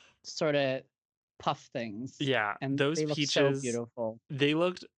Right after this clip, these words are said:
Speaker 2: amazing. Like, the decoration on hers was great, and I loved, 'cause it was, it was all i-, like, iced white, wasn't it?
Speaker 1: Yeah,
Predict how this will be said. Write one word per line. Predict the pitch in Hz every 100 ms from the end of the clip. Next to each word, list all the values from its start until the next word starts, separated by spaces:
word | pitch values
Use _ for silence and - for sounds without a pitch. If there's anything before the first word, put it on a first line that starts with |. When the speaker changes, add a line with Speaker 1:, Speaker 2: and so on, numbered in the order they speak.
| _
Speaker 2:
amazing. | 139 131 123 123 117 113 120
Like, | 120
the | 123
decoration | 123 123 156 131 110 - 123 120 120
on | 113
hers | 107 113 104 101 -
was | 117 -
great, | - 110 107 110
and | 113
I | 117
loved, | 110 110 107 107 107 - -
'cause | 131
it | 127
was, | 120 117
it | 131
was | 120
all | - 123 123 -
i-, | 120 120 110
like, | 117 -
iced | 120 117 - - - -
white, | 117 113 113 - - _ -
wasn't | 104 127
it? | 156 - _ _ _ _ _ -
Speaker 1:
Yeah, | 170 143